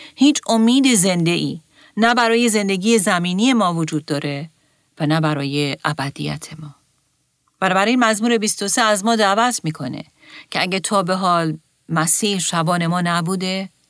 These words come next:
از او دعوت کنیم که به زندگی ما وارد بشه، سرور و خداوند ما بشه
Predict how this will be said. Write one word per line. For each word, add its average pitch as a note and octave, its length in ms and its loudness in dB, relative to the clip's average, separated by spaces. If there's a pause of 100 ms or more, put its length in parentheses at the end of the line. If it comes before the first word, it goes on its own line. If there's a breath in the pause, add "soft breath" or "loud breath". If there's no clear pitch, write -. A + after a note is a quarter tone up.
(500)
از D3+ 200 -2
او F3+ 60 -2
دعوت E3+ 420 0
کنیم D3+ 340 -14 (680)
که A#2 80 -12
به B2+ 80 -6
زندگی F#3+ 460 0
ما G#3 200 2
وارد E3 380 -2
بشه، C#3+ 440 -10 (600)
سرور G#3 720 0
و G3+ 80 0
خداوند F#3+ 800 -2
ما A#2+ 60 -8
بشه - 420 -12